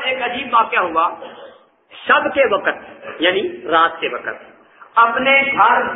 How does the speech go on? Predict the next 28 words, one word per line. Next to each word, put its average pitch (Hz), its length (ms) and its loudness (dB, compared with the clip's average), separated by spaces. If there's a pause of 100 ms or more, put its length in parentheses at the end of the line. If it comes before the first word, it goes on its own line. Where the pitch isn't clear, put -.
جسم 226 460 -6
زندہ 175 500 2
کے 240 100 -2
تشریف 214 440 -6
لائے۔ 131 340 0 (640)
اس 160 120 -16
طرح 214 160 6
زندہ 202 240 0
آدمی 220 320 2
ہوتا 196 320 2
ہے، 269 440 0 (960)
ویسے 254 460 2
ہی 233 380 -4
اپنے 240 260 -2
گھر 226 420 2
تشریف 226 280 -8
لائے 226 580 0 (200)
اور 240 260 4
اپنے 240 380 0
گھر 208 320 2
والوں 208 360 2
کو 233 240 2
مٹھائی 190 480 0
لا 202 240 2
کر 196 200 -2
دی 202 200 -6
اور 190 100 2
فرمایا، 143 540 0